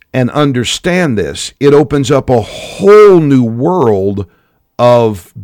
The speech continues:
being saved, you know, being born again. It's not just,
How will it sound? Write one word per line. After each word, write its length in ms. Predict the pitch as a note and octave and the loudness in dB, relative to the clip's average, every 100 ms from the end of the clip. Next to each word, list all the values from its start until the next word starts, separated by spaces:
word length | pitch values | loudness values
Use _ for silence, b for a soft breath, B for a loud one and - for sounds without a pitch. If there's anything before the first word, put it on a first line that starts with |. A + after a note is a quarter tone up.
| - | -4
being 400 | D3+ D#3 C3+ B2 | 0 2 2 -2
saved, 760 | - C#3+ B2+ F#2 D2 C2+ _ _ _ _ _ | -2 -2 0 -2 -6 -14 _ _ _ _ _
you 120 | G2+ | -6
know, 220 | G#2+ A2 A2 | -4 -2 0
being 380 | C#3+ C#3 A#2 | 0 0 -2
born 640 | F2 C#3 D3 D3 C#3 C3+ - A2+ | 0 2 4 2 0 -2 -6 -10
again. 580 | G#2+ G2 C#3+ A2 F2 | -10 -6 -4 -4 -8
It's 240 | G#2+ G#2+ C#3+ | -10 -8 -4
not 220 | E3 G#3+ | -2 -4
just, 420 | E3 D#3+ C#3+ - | -4 -4 -4 -10